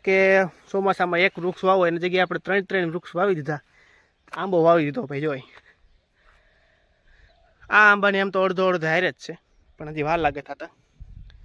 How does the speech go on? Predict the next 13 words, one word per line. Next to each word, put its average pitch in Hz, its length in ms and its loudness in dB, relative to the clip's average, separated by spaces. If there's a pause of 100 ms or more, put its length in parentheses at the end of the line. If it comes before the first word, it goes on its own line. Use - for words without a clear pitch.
(420)
તો 175 80 -6
આંબાની 170 360 -4
કલમ 175 260 0
અત્યારે 175 280 -2
છે 196 80 -4
ને 175 100 -4
આ 160 120 -2
ચોમાસા 175 400 -4
દરમિયાન, 170 460 2
અ, 160 80 2 (220)
ખોડી 185 260 0
દીધી 143 260 -8 (180)
કમ્પ્લીટ. 151 420 -8